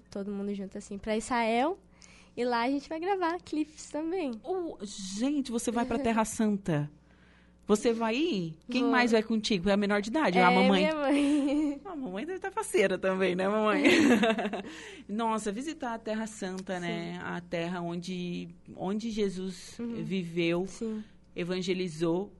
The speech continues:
Speaker 2: né? É,
Speaker 1: Vai ser
Speaker 2: é
Speaker 1: uma
Speaker 2: su-,
Speaker 1: experiência.
Speaker 2: Nossa, eu, eu cheguei a acelerar meu coração
Speaker 1: <laughs>
Speaker 2: aqui, porque deve ser uma experiência realmente única.
Speaker 1: Sim.
Speaker 2: Né? E quantos dias vocês vão ficar lá?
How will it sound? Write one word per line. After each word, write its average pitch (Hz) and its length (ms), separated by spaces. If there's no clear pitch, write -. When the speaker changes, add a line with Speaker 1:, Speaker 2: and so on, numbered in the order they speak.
Speaker 2:
né? 165 340
É, - 180
Speaker 1:
Vai 214 160
ser 180 140
Speaker 2:
é - 20
Speaker 1:
uma 247 120
Speaker 2:
su-, 233 100
Speaker 1:
experiência. 269 580
Speaker 2:
Nossa, 311 460
eu, 196 200
eu 226 240
cheguei 220 380
a 262 40
acelerar 240 400
meu 320 140
coração 330 640
Speaker 1:
<laughs> - 20
Speaker 2:
aqui, 220 340
porque 208 300
deve 220 200
ser 285 120
uma 269 160
experiência 247 520
realmente 226 440
única. 196 720
Speaker 1:
Sim. 202 180
Speaker 2:
Né? 170 240
E 208 120
quantos 285 360
dias 220 160
vocês 202 260
vão 180 120
ficar 175 220
lá? 156 220